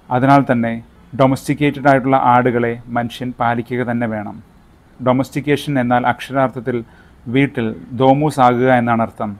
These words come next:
ലത്തീനിൽ. ഗ്രീക്കിൽ പറയുമ്പോൾ ഓയ്ക്കോസ്, വീട്. വീടിൻ്റെ യുക്തിയും ക്രമവും ഇവിടെ ഇഴചേരുകയാണ്. ഓയ്ക്കോസ് ലോഗോസ്, അതിൽ നിന്നുളവാകുന്ന എക്കോളജി എന്ന വാക്ക്, പരിസ്ഥിതി ശാസ്ത്രം,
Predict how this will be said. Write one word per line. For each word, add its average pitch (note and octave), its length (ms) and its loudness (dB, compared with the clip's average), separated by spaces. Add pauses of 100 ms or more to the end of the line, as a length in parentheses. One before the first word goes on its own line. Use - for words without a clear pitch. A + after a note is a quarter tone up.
(140)
ലത്തീനിൽ. A2 500 -6 (600)
ഗ്രീക്കിൽ C#3+ 500 0
പറയുമ്പോൾ A#2+ 560 0
ഓയ്ക്കോസ്, B2 560 -4 (120)
വീട്. A#2+ 460 -2 (800)
വീടിൻ്റെ D3 420 2
യുക്തിയും C3+ 540 0
ക്രമവും A#2+ 500 -2
ഇവിടെ A#2+ 220 0
ഇഴചേരുകയാണ്. A#2 1000 -2 (140)
ഓയ്ക്കോസ് B2 500 -4
ലോഗോസ്, A2+ 680 -4 (460)
അതിൽ C3 260 4
നിന്നുളവാകുന്ന A#2+ 600 4
എക്കോളജി B2 560 0
എന്ന A2+ 140 0
വാക്ക്, A2 460 -4 (300)
പരിസ്ഥിതി B2 360 -2
ശാസ്ത്രം, A2 580 -6